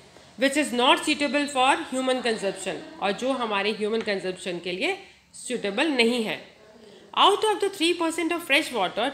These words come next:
two percent is in the form of ice caps। अब आप देखिए तीन percent पानी है हमारा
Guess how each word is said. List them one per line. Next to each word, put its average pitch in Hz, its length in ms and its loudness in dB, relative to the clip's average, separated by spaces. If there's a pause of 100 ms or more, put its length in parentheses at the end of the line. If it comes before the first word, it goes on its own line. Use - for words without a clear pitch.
two 359 200 4
percent 285 340 0
is 254 200 -2
in 202 200 0
the 269 100 2 (120)
form 190 260 0
of - 200 -6
ice 349 280 2
caps। 190 340 -2 (340)
अब 214 140 0
आप 247 100 2
देखिए 254 340 -4
तीन 320 540 0
percent 262 360 -2
पानी 233 320 0
है 254 120 0
हमारा 208 380 0